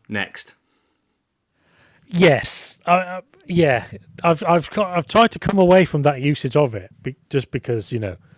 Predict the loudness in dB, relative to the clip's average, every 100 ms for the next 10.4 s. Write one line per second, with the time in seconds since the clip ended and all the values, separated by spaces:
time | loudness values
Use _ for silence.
0 | _ _ _ -6 -4 -6 -6 -6 -6 -8
1 | -10 -14 -16 -16 -6 -6 -4 -8 -2 -2
2 | -2 -6 -8 -14 _ _ _ -10 -6 -6
3 | -6 -4 -4 -4 -8 -16 _ _ -18 -10
4 | -2 -2 0 -2 -4 -4 -8 -8 -6 -4
5 | -4 -4 -10 -16 _ _ _ _ 0 2
6 | 2 -2 -2 2 4 2 2 0 4 2
7 | 2 -4 -6 -2 2 2 2 0 0 0
8 | -2 0 0 0 0 -2 -4 _ _ _
9 | -2 0 2 0 -4 -8 -6 -4 -4 _
10 | -20 _ -4 -4